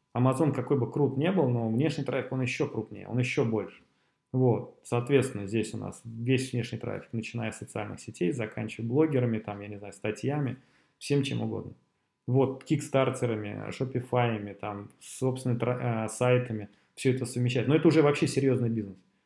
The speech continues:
То есть к этому мы вот как раз идем, это мечта. То есть если в том году в это время я примерно, а, м, лайвы у меня первое февраля, январь были, как раз я разговор вел именно о Европе, вот в этом.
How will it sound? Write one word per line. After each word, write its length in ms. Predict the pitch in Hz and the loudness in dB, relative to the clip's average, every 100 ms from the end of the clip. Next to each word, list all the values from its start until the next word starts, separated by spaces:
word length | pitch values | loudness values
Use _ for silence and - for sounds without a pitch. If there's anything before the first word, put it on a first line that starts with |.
| _ | _
То 80 | 143 | -4
есть 120 | 131 | 6
к 40 | |
этому 220 | 180 143 120 | 6 6 4
мы 140 | 117 | 2
вот 120 | 107 | 0
как 160 | 113 123 | -4 -2
раз 220 | 113 - | -2 0
идем, 480 | 113 160 220 226 - _ | 0 2 2 -2 -8 _
это 200 | 131 120 | -6 -2
мечта. 340 | 117 113 - - | -2 -2 -2 0
То 80 | 156 | 0
есть 120 | - | -2
если 280 | 107 120 110 | -2 -2 -2
в 160 | - | -2
том 200 | - 131 | 2 2
году 240 | 117 120 117 | 4 2 2
в 60 | |
это 160 | 110 117 | 2 0
время 300 | 113 110 107 | 0 0 0
я 100 | 107 | -2
примерно, 580 | 110 113 113 104 101 - _ _ _ _ | 0 0 0 -2 -8 -16 _ _ _ _
а, 300 | 120 110 110 - | -4 -2 -4 -8
м, 1080 | 123 113 113 113 - - - - - - 123 _ _ _ _ _ _ _ - | -6 -4 -4 -6 -6 -8 -8 -10 -10 -12 -12 _ _ _ _ _ _ _ -2
лайвы 340 | 131 123 113 | 2 4 2
у 40 | |
меня 160 | 110 110 | 0 -2
первое 260 | 120 117 107 | -2 -4 -4
февраля, 400 | 120 120 113 113 | -2 0 0 0
январь 320 | 120 175 170 | 2 0 2
были, 160 | 120 | 0
как 200 | - 107 | -2 -4
раз 220 | 139 143 120 | 0 0 0
я 80 | |
разговор 440 | 113 107 120 131 107 | -2 -2 0 0 2
вел 200 | 131 123 | 2 2
именно 180 | 113 110 | 0 0
о 40 | |
Европе, 520 | 110 117 151 180 123 | 0 2 4 2 0
вот 140 | 107 110 | -6 -4
в 40 | |
этом. 160 | 104 | -6